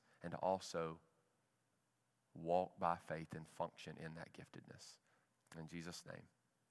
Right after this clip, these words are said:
amen. So for you note takers this morning, uh, I've got three very simple points, keeping it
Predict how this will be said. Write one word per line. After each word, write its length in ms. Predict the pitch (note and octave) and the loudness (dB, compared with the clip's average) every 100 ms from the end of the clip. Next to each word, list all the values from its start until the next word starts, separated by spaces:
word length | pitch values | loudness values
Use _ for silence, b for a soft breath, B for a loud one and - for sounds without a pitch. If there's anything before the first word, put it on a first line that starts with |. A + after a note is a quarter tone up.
| _ - | _ -10
amen. 240 | D#2 E2 C#2 _ _ _ _ _ _ _ _ _ _ - B B B B B B - | -2 -2 -4 _ _ _ _ _ _ _ _ _ _ -12 B B B B B B 0
So 120 | G#2 | 2
for 140 | - | 4
you 120 | A2 | 8
note 200 | A#2+ B2 | 12 12
takers 420 | A#2+ A#2+ A#2+ C#3+ - | 12 12 10 4 6
this 240 | A#2 - | 4 6
morning, 360 | A2 A#2+ B2+ D#3 - - - | 10 10 10 6 -6 0 10
uh, 280 | G#2+ G2+ G2 | 12 12 12
I've 120 | G2+ | 12
got 280 | A2 A2 - | 12 12 10
three 340 | A2+ A#2 A#2+ | 8 10 10
very 420 | G2+ A2 A2+ A2+ | 10 12 12 12
simple 540 | G#2+ - A2+ G#2+ G#2+ G2+ | 10 8 8 8 8 6
points, 440 | - G#2 E2+ - | 6 6 6 2
keeping 280 | - G2+ G2+ | 0 2 6
it 160 | F#2+ | 6